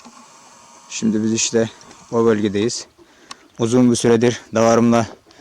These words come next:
e, bu bölgeye doğru bu şekilde gitmiyordu arkadaşlar. Zaten,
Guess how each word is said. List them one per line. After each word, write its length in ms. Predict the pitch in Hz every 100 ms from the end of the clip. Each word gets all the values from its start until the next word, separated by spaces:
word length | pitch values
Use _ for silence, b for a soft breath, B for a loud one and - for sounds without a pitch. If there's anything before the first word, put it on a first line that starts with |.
| B B B B
e, 300 | 104 104 98
bu 120 | 110 113
bölgeye 400 | 117 110 117 113
doğru 240 | 110 101
bu 80 | 110
şekilde 380 | 123 110 110 104 - _ _
gitmiyordu 400 | - 113 117 104
arkadaşlar. 420 | 101 98 98 135 - B B B B B
Zaten, 460 | - 110 110 120